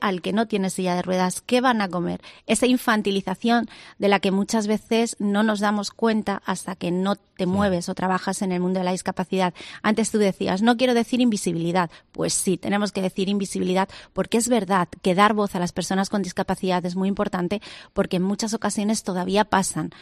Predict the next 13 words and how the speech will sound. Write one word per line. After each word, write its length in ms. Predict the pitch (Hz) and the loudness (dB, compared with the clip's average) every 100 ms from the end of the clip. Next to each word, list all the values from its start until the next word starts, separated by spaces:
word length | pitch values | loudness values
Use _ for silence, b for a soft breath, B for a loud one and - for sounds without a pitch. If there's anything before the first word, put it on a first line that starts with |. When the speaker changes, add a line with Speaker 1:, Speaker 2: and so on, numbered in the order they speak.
| B B | B B
Speaker 1:
por 140 | 196 190 | 2 2
ese 220 | 190 202 | 2 -2
filtro 460 | - 196 170 185 180 | 0 0 0 0 0
de, 200 | 185 - | 0 0
bueno, 400 | - 190 180 - - | -4 -4 -4 -8 -8
un 160 | 202 | -2
paternalismo, 840 | - 220 196 185 185 180 - 165 | 4 4 4 0 0 0 -2 -2
no 200 | 175 185 | 0 0
sé 260 | 180 - 185 | 0 0 -2
si 220 | - 180 | -2 -2
es 120 | 175 | 0
la 140 | 180 180 | 0 0
palabra, 340 | 180 175 185 | 0 0 -2